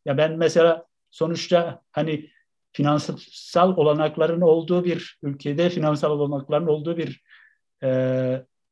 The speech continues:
üniversitedeyim ama bu açık ve bedava programı kullanıyorum. Nedeni de şu,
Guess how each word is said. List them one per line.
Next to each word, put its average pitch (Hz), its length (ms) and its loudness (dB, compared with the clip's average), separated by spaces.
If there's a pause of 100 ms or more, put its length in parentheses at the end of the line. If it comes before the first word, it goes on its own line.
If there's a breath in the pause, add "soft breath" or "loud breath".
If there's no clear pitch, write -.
(360)
üniversitedeyim 170 760 2
ama 196 480 2
bu 190 520 -2
açık 175 420 -4 (140)
ve 139 180 0
bedava 175 400 2
programı 131 460 -4
kullanıyorum. 214 440 0
Nedeni 175 300 2
de 254 80 0
şu, - 340 -4